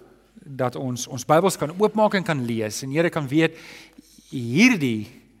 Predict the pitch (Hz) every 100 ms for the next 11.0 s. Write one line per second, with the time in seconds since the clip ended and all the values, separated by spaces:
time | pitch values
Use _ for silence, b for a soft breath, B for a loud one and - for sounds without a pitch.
0 | _ 143 202 170 131 151 101 - - _
1 | _ _ _ _ _ _ _ _ _ -
2 | 135 151 202 196 151 160 156 127 143 180
3 | 214 202 202 202 196 180 - 131 226 -
4 | - B B B B 139 135 165 147 131
5 | 135 - - 254 269 - - - _ -
6 | 131 131 202 220 233 - 131 113 113 -
7 | 117 147 214 392 392 - _ _ _ _
8 | b b b b - - 185 190 190 220
9 | 226 226 226 202 - 202 185 165 170 170
10 | 143 139 139 139 139 147 135 120 - -